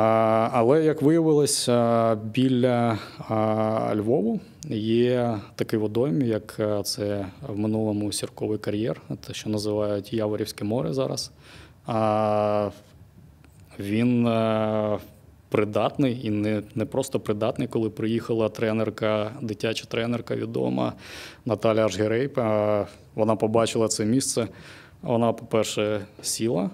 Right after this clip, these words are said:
і сказала: "А як їм вдалося приховати це від нашої федерації?" <laughs> Це місце. Ну, тобто, а, це кар'єр, який має, а, це водойм, який, а, має, а, необхідний розмір,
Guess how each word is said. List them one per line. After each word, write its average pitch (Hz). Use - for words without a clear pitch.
і -
сказала: 113
"А 104
як 143
їм 120
вдалося 110
приховати 120
це 113
від 110
нашої 120
федерації?" 110
<laughs> 202
Це 139
місце. 135
Ну, 123
тобто, 113
а, 110
це 139
кар'єр, 147
який 120
має, 117
а, 101
це -
водойм, 117
який, 120
а, 104
має, 113
а, 104
необхідний 117
розмір, 107